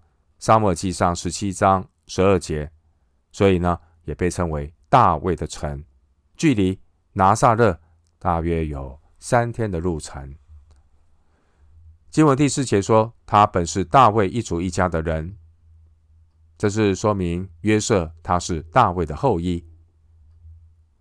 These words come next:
大卫是以色列历史上最伟大的君王，也是最合神心意的君王。撒母耳记上十三章十四节。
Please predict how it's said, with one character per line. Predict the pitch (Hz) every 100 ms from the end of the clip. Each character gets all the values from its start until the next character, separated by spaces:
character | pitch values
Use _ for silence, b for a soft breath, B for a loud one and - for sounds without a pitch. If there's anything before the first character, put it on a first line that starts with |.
| _
大 | - 160 127
卫 | 127 95
是 | - 110 92 -
以 | 107 101
色 | 139
列 | 127 123
历 | 117 117
史 | - 78
上 | 101 85 82 - - _
最 | - 104
伟 | 82
大 | 82 95
的 | 82
君 | 80 117
王， | 117 87 85 98 - _ _ _
也 | 92
是 | - 98 82 b b
最 | 117
合 | 90 80 85
神 | 80 80
心 | - 98 98
意 |
的 | 80
君 | 78 98 90
王。 | 78 73 - _ _ _ _ _ _
撒 | - 117 107
母 | 101
耳 | 82
记 | 90
上 | 80 90
十 | 82 85
三 | 117 107
章 | 113 107
十 | 110 85
四 | - 92
节。 | - 76